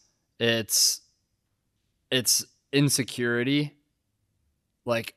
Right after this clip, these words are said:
what, what type of self-respect do you have? For high performers, it's, "I'm not good enough." It's like your friend who's the franchisee, who's built this amazing business, who continues to say, "More, more, more, more, more," like,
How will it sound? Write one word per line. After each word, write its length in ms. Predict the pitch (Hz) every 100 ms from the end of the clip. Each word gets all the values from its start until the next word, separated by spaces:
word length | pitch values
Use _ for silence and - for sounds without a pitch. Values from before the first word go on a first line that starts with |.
| _
what, 380 | 120 127 127 -
what 200 | 123 127
type 220 | 127 120
of 240 | 113 -
self-respect 680 | - 120 110 113 - 113 113
do 60 | 113
you 120 | 110
have? 420 | 101 92 98 - - _ -
For 140 | 123
high 160 | 123 127
performers, 640 | 127 117 123 123 123 113
it's, 180 | 117 110
"I'm 140 | 110
not 200 | 113 110
good 140 | 113 117
enough." 280 | 110 101 113
It's 120 | 113
like 180 | 113 113
your 120 | 110
friend 320 | - 117 113
who's 160 | 110 101
the 80 |
franchisee, 920 | 101 113 113 113 113 104 107 104 101 107
who's 180 | 107 98
built 240 | 117 101
this 140 | 107
amazing 480 | 113 107 107 104 107
business, 440 | 104 107 107 98 -
who 120 | 107
continues 400 | 107 107 107 98
to 80 | 95
say, 240 | 107 104
"More, 280 | 110 107 101
more, 260 | 107 107 104
more, 240 | 107 104
more, 240 | 107 104 104
more," 340 | 110 107 107
like, 300 | 107 101